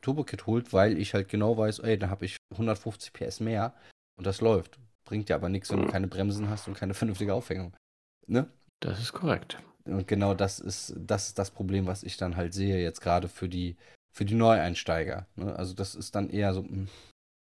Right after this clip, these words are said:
Speaker 1: weiß ich nicht, der macht doch lieber noch so zwei, drei Settings, wo du dann vernünftig das Tuning erklärst, so Z-Cards, wenn du das schon so machst mit den Menükarten. Dann mach das doch einfach,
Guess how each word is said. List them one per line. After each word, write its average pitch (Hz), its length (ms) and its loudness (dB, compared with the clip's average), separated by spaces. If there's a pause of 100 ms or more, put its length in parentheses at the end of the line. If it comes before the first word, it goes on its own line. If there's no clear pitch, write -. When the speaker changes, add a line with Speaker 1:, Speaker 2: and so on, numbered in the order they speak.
(220)
Speaker 1:
weiß 95 200 2
ich 95 100 -2
nicht, 92 180 0
der 95 80 2
macht 101 240 0
doch 98 60 -2
lieber 101 260 4
noch 95 140 0
so 101 140 -4
zwei, 98 280 2
drei 95 160 6
Settings, 101 460 -2
wo 98 80 -4
du 95 120 -6
dann 92 200 -2
vernünftig 101 380 -2
das 98 120 -6
Tuning 131 280 2
erklärst, - 500 -4
so 95 180 -6 (140)
Z-Cards, - 680 -6
wenn 92 160 2
du 95 100 0
das 82 180 -4
schon 90 220 -6
so 87 120 -6
machst 101 480 2
mit - 180 -8
den 92 140 -4
Menükarten. 95 720 -6 (400)
Dann - 180 -8 (180)
mach - 160 -6
das - 220 -10
doch - 200 -14
einfach, 90 340 -10